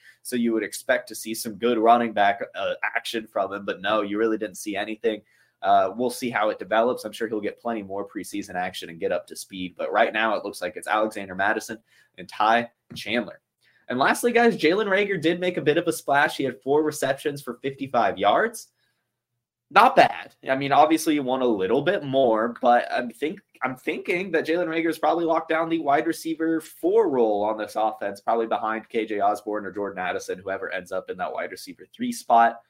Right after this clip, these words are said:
And that could end up being something if an injury happens. So Jalen Reagor, maybe it's not over yet.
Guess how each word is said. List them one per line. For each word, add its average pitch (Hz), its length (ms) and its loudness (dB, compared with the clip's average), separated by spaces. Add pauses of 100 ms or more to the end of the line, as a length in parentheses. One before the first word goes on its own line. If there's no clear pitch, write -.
(240)
And 147 80 -4
that 156 160 -2
could 170 180 0
end 156 140 2
up 147 100 0
being 127 180 -6
something 120 380 -6
if 113 180 -4
an 117 80 -4
injury 110 360 -6
happens. 101 420 -4
So 104 320 -2 (500)
Jalen 135 280 2
Reagor, 147 380 2 (720)
maybe 123 380 -2
it's 117 160 -4
not 113 320 -4
over 98 440 -8 (200)
yet. 87 320 -10